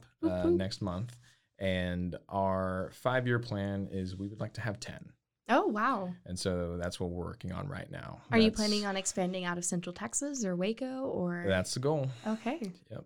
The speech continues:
Speaker 2: So that, that's our long-term plan is we, and I, I think it's something that a lot of small businesses don't think of
Speaker 1: Mm-hmm.
Speaker 2: is we don't wanna limit ourselves to just being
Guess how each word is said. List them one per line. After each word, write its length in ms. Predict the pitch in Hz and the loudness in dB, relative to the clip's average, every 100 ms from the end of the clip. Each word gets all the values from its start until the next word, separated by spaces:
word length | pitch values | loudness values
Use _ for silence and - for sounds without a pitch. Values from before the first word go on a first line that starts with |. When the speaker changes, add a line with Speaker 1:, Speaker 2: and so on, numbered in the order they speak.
| - | -10
Speaker 2:
So 240 | - 98 | -2 2
that, 260 | 101 110 - | 2 2 0
that's 220 | 113 117 | -2 4
our 100 | 123 | 6
long-term 440 | 113 107 117 110 | 6 4 2 0
plan 400 | 101 107 107 104 95 | 2 2 2 0 0
is 680 | 95 92 92 92 - - - | 0 0 -2 -2 -4 -6 -8
we, 640 | 98 104 104 104 101 98 - | -6 -2 0 2 0 0 -4
and 120 | 104 110 - | -4 -4 -2
I, 100 | 117 | 0
I 20 | |
think 180 | 139 131 | 0 0
it's 100 | - | 0
something 440 | 117 110 98 98 | 0 0 0 2
that 260 | 92 90 - | 0 -2 -4
a 60 | 90 | -4
lot 200 | 92 90 | 0 0
of 80 | 90 | 0
small 300 | - 92 87 | -2 0 0
businesses 720 | 90 90 80 - 87 87 - - | -2 -4 -6 -6 -6 -4 -6 -2
don't 260 | 92 90 | -2 -2
think 320 | - - 87 95 | -6 -8 -6 -2
of 280 | 90 90 | -2 -4
Speaker 1:
Mm-hmm. 380 | 90 180 85 85 170 - | -6 -14 -12 -10 -10 -6
Speaker 2:
is 760 | 92 87 85 82 - - - - - - | -2 -2 -2 -6 -6 -6 -8 -12 -20 -12
we 160 | 98 | -2
don't 100 | 123 123 | 2 2
wanna 140 | 113 | 2
limit 240 | 98 95 92 | 2 2 2
ourselves 440 | 90 95 90 90 | 0 -2 -2 -2
to 80 | - | -6
just 240 | 95 87 - | -6 -6 -4
being 400 | 90 85 85 | -4 -2 -6